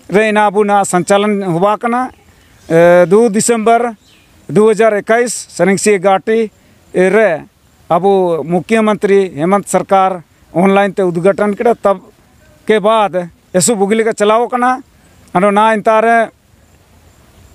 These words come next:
কে টি এস ᱠᱮᱥ, ᱢᱤᱥ ᱠᱮᱥ ᱠᱚ, ᱱᱮᱛᱮ ᱵᱟᱭᱵᱤᱠ, ᱮ, ᱥᱚᱢᱵᱚᱱᱫᱷ ᱵᱤᱪᱷᱮᱫ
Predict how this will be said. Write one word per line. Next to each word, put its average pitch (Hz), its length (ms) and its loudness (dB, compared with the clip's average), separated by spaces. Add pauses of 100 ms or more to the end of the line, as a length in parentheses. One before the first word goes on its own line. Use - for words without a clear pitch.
(500)
কে 190 140 0
টি 233 180 -2
এস - 160 -4
ᱠᱮᱥ, 226 400 -2
ᱢᱤᱥ 196 320 0
ᱠᱮᱥ 220 320 0
ᱠᱚ, 226 400 0 (480)
ᱱᱮᱛᱮ 196 280 0
ᱵᱟᱭᱵᱤᱠ, 208 420 0 (380)
ᱮ, 190 600 2
ᱥᱚᱢᱵᱚᱱᱫᱷ 208 800 0
ᱵᱤᱪᱷᱮᱫ 233 360 -2